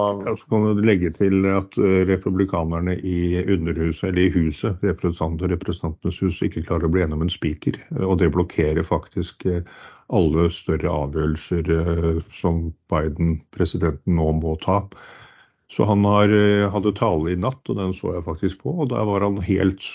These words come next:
sylskarp, og fantes ikke et fnugg av demens i talen hans, så den var relativt lang. Så det er noe rart med hvilket,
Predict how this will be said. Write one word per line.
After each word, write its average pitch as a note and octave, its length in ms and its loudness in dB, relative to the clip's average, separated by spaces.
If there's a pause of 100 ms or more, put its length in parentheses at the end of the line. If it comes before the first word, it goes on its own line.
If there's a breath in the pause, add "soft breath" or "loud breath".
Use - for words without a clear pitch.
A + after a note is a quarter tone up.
(380)
sylskarp, A2+ 880 0
og G#2 480 -4 (480)
fantes - 560 -4
ikke F2+ 240 -4
et - 40 -20 (120)
fnugg G#2 400 0
av F2+ 160 -2
demens E2 440 -2
i F2 40 -2
talen E2+ 320 0
hans, - 160 -6
så B2 80 -4
den G2+ 160 0
var F2 240 0
relativt D#2+ 400 -2
lang. A#2+ 380 2 (640 loud breath)
Så G#2+ 80 0
det G#2+ 80 4
er G#2 80 6
noe C#3 140 6
rart F#2+ 260 4
med A2 480 -2
hvilket, G#2 460 0